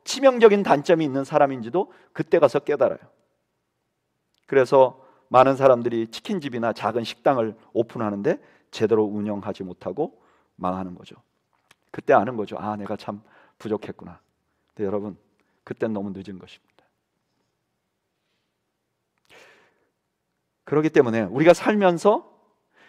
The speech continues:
계속 성공만 하는 게 아니라 절망을 겪는 것은 우리가 퇴직하기 전에 우리가 누구인지를 볼 수 있는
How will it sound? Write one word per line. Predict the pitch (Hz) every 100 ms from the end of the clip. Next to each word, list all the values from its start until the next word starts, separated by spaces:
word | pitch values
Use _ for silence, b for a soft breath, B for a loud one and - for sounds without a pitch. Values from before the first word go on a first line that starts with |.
| _ _ _ _ -
계속 | 180 202 240
성공만 | - 247 247 226 220
하는 | 175 170
게 | 156
아니라 | 120 117 127 - -
절망을 | - 117 185 240 247 233 214 202 175 -
겪는 | 120 135 135
것은 | 98 131 123 82 _ _ b b b b
우리가 | 160 202
퇴직하기 | - 254 262 240 233 226
전에 | 175 160 254 - b b
우리가 | 160 247 254 262
누구인지를 | 196 220 247 233 175 175 - - _
볼 | 165 185
수 | - 208
있는 | 185 165 226